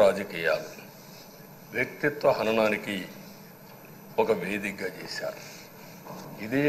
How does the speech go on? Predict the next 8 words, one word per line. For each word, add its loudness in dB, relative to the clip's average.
అసెంబ్లీలో 2
దూషణలు, -2
బూతులు, 0
వెక్కిరింతలు, -2
కక్ష -2
సాధింపులు, 4
మైకు 0
లేకుండా 0